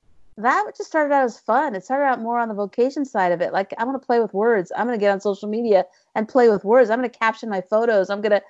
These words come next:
it just became playtime for me. And I found that really fun. What ended up happening was I show-, it did showcase my voice. People originally maybe think of me as a, a multicultural writer, Indian, ethnic. And then they realize, "Hey,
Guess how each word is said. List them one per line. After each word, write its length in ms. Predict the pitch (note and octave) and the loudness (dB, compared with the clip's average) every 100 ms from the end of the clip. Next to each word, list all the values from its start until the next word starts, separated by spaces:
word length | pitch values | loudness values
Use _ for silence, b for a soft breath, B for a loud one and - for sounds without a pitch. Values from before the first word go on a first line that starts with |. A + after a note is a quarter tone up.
| b b - | b b -10
it 80 | C#4 | -4
just 160 | F#4 | -4
became 260 | - F4+ C4+ | 2 2 2
playtime 560 | - A#3+ E4+ D#4 G#3 | 2 2 2 0 -2
for 120 | F#3 G3 | -2 -4
me. 160 | F#3 | -2
And 160 | F3+ G#3 | -2 0
I 100 | A3 | -2
found 240 | A3 C4 | 0 0
that 140 | B3 G3 | 0 0
really 240 | A3+ A#3+ | 0 0
fun. 340 | A3+ C4 B3 b b b | 0 0 0 b b b
What 160 | - A#3+ | 0 4
ended 180 | D4+ D4+ | 4 4
up 140 | A3+ | 2
happening 420 | C4+ D4 D4+ C#4 | 2 0 0 -4
was 340 | A3+ G#3 G3+ G3+ | -2 0 0 -2
I 80 | G#3+ | -8
show-, 300 | G#3+ - C4 B3+ | -4 2 2 2
it 120 | A#3+ | 0
did 180 | D4 E4 | -2 -2
showcase 440 | G#4 C#4 A#3 G3+ | -4 0 0 0
my 160 | G#3 F#3 | -2 0
voice. 280 | F#3+ F#3+ - _ _ | 2 2 -2 _ _
People 280 | - C#4+ D#4+ - | -6 2 2 4
originally 380 | B3 B3+ C4 | 4 2 0
maybe 220 | A#3+ A#3 A3+ | 0 -2 -2
think 280 | B3+ A#3+ | -2 0
of 100 | B3 | 0
me 200 | A3+ A3 | 0 -4
as 140 | G#3 G3 | -4 0
a, 160 | F#3 - | -2 -2
a 140 | F#3+ | -6
multicultural 720 | F#3 G3+ G#3 G#3 F#3+ F#3+ F#3 F3+ | -4 -6 -6 -4 -4 -4 -4 0
writer, 580 | A#3 C4 A#3+ A#3 A#3 A#3 b b b - | 4 6 6 4 2 -2 b b b -2
Indian, 720 | C4+ C4 B3 A#3+ A3+ A3+ A3 _ _ | 2 2 2 2 0 -2 -4 _ _
ethnic. 680 | C4 C4 C4 A#3+ A#3 A3+ - _ _ _ _ | -2 2 2 2 0 -2 -8 _ _ _ _
And 160 | - C4+ | 2 4
then 100 | D#4+ | 4
they 160 | E4 C#4+ | 4 6
realize, 380 | C4+ C4 B3+ | 6 6 4
"Hey, 640 | - - F#4+ G#4+ D#4 A3+ | -2 -8 -4 0 0 -2